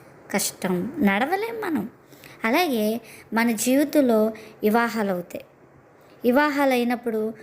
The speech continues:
కొన్ని రోజులు సాఫీగా సాగుతుంది, తర్వాత, మ్, ఈ ఇబ్బందులు రావచ్చు. కొంతమంది విడిపోతారు, కొంతమంది కావాలని విడిపోతారు దేవుడి చిత్తం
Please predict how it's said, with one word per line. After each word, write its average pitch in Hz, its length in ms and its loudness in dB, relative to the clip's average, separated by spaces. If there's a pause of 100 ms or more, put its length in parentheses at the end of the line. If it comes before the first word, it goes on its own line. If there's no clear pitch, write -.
(280)
కొన్ని 339 260 4
రోజులు 294 360 4
సాఫీగా 254 760 0
సాగుతుంది, 226 580 -2 (760)
తర్వాత, 311 380 4
మ్, 247 380 -2 (400)
ఈ 269 240 4
ఇబ్బందులు 285 480 4
రావచ్చు. 220 500 0
కొంతమంది 262 560 2
విడిపోతారు, 247 640 2 (500)
కొంతమంది 285 400 4
కావాలని 330 680 -2
విడిపోతారు 285 960 0 (240)
దేవుడి 247 300 4
చిత్తం 277 480 -2